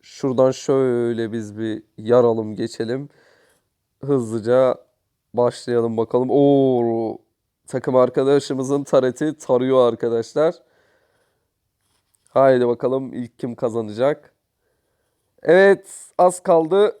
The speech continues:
ve kazandık. Hayırlı uğurlu olsun. Umarım savaş kazandır. Evet. Boşuna girdik arkadaşlar.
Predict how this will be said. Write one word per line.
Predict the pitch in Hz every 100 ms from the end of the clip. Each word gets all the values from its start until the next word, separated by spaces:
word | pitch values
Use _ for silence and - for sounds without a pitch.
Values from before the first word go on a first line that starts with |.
| 139
ve | 151 160 151
kazandık. | 160 139 139 131 131 120 -
Hayırlı | 123 123 117 120
uğurlu | 120 120
olsun. | 117 110 107 98 _ _ _ _ _ _ _ _ _ _ _ _ _ - _ _ _ -
Umarım | 143 170 170
savaş | - 156 156 160
kazandır. | - 147 127 123 117 165 165 - _ _ _ _ _ _ _ _ -
Evet. | 156 135 107 - - _ _ _ _ _ _
Boşuna | 127 147 151 147
girdik | 151 143 123 120 143
arkadaşlar. | 123 113 123 120 120 - 165 175